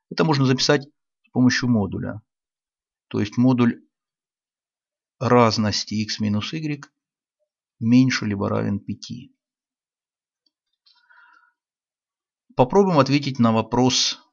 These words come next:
на первый вопрос. Можно ли купить при таких условиях тридцать два карандаша? То есть нам предлагают проверить,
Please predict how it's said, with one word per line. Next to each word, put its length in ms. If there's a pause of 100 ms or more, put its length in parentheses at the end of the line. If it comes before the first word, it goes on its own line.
на 140
первый 240
вопрос. 340 (200)
Можно 360
ли 80
купить 320
при 100
таких 280
условиях 380
тридцать 340
два 180
карандаша? 600 (1080)
То 160
есть 320 (400)
нам 640 (460)
предлагают 520
проверить, 500